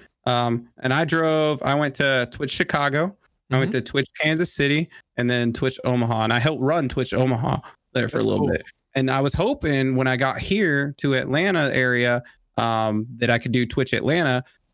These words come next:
Speaker 1: and also be a part of, like, DreamHack content creators and stuff. Um,
Speaker 3: That
Speaker 1: but
Speaker 3: would
Speaker 1: obviously
Speaker 3: be
Speaker 1: covid hit.
Speaker 3: sick.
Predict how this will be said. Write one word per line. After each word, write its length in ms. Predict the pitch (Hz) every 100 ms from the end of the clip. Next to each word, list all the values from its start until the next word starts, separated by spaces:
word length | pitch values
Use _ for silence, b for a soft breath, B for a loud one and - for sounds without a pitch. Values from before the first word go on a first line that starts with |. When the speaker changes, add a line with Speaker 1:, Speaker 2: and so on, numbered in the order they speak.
| _ _
Speaker 1:
and 160 | 127 127
also 580 | 139 160 147 135 131 123
be 180 | 135
a 60 | 127
part 260 | - 127 123
of, 100 | 110
like, 300 | 113 107 -
DreamHack 520 | 139 147 120 120 -
content 480 | - 120 113 120 -
creators 460 | 120 117 110 113
and 80 | 120
stuff. 300 | - 120 117 -
Um, 120 | 113
Speaker 3:
That 140 | 156
Speaker 1:
but 180 | 160 120
Speaker 3:
would 40 | 139
Speaker 1:
obviously 460 | 135 123 - 123
Speaker 3:
be 60 | 143
Speaker 1:
covid 40 |
hit. 240 | 143 113
Speaker 3:
sick. 80 | -